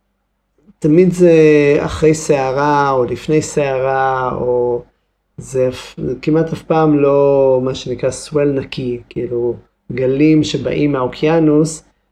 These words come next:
כשהם באים ממרחקים, אז הם באים, מגיעים לחוף, הם מאוד מסודרים. ופה, בגלל שאנחנו באמבטיה של הים התיכון, אז זה גלים יותר של רוח, ו-, זה יותר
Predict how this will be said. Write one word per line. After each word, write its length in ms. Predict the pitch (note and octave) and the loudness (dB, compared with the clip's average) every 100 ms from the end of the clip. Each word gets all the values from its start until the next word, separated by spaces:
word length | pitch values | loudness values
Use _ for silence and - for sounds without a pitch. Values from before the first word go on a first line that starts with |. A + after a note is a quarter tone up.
| _ - | _ -12
כשהם 260 | - C3 | -8 -2
באים 180 | C3 D3+ | 2 2
ממרחקים, 760 | D3+ C#3 C3+ - - A3 A3 F3+ | 2 0 -4 -10 -6 -2 2 2
אז 120 | C3 | 0
הם 180 | B2+ B2+ | -2 -4
באים, 220 | - C3+ | -6 -8
מגיעים 300 | B2+ D3+ E3 | -4 0 0
לחוף, 420 | D#3+ - E3+ E3+ | 0 2 2 2
הם 120 | C3 | -6
מאוד 200 | B2+ C3+ | -2 -2
מסודרים. 680 | C#3+ - C3+ A#2+ A#2+ B2+ G#2+ _ _ _ _ _ _ _ | -4 -6 -4 -2 0 -2 -6 _ _ _ _ _ _ _
ופה, 340 | - - F#3 F3+ | -14 0 2 2
בגלל 260 | D3 C#3 D3 | 2 0 -2
שאנחנו 460 | D3+ C#3+ C#3 D3 | 0 -2 -2 -4
באמבטיה 720 | B2+ B2+ C3 C3+ F3 F3+ C#3+ | -2 -2 -4 -2 -2 0 -2
של 200 | C3+ C#3+ | -2 -2
הים 200 | C3 C#3+ | -2 0
התיכון, 760 | D3+ D3+ B2+ - G3+ F#3 F#3+ G3+ _ _ _ _ _ | -2 -4 -6 0 2 2 0 -6 _ _ _ _ _
אז 200 | - A#2+ | -8 -6
זה 100 | C3 | -4
גלים 340 | A#2+ C3 D3+ D#3+ | -2 2 4 4
יותר 280 | D3+ D3+ | 2 2
של 220 | D3+ - B2+ | 0 -2 -2
רוח, 680 | B2 F#3 F#3+ F3 D#3 - F3 | 2 4 6 4 0 -4 -10
ו-, 640 | D#3+ B2+ B2 B2 B2 A#2+ A#2+ - _ _ _ A3 A3+ _ - - _ _ _ G3 F3 _ - F3+ _ - | -6 0 2 2 2 0 -2 -8 _ _ _ -20 -20 _ -20 -20 _ _ _ -12 -12 _ -14 -14 _ -12
זה 560 | F3+ D3+ C#3 C3+ C3+ C3 | -6 0 2 4 2 2
יותר 280 | C3+ F3+ | 2 2